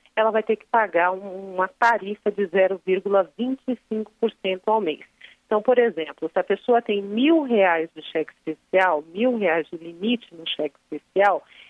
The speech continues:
ela vai pagar zero vírgula vinte e cinco por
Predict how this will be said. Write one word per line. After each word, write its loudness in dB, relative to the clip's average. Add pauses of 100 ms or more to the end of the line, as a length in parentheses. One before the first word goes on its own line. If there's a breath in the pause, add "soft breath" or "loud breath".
ela 2
vai 0
pagar 0 (260)
zero 2
vírgula -2
vinte 0
e 0
cinco -10
por -4